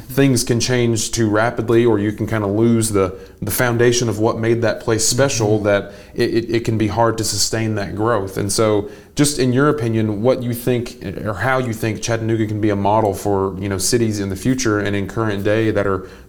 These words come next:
Speaker 1: growing or looking to grow and looking to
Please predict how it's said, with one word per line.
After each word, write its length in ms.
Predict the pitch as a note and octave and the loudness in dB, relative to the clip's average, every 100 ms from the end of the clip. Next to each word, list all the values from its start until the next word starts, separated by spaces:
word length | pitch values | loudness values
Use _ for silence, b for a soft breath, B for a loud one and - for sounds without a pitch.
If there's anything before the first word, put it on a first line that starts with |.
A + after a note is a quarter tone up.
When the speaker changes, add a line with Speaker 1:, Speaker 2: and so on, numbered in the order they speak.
| G#2 | -2
Speaker 1:
growing 400 | G#2+ A#2 A#2 G2 | 2 4 2 2
or 120 | G2 | 0
looking 360 | G#2 B2 G#2+ F#2+ | 2 0 -2 -6
to 80 | F#2+ | -4
grow 380 | F#2+ F#2 F#2 | -2 0 0
and 180 | F#2 F#2+ | 0 0
looking 300 | A2 A2+ G#2+ | 0 0 -2
to 320 | G2 G#2 G2 | 0 0 0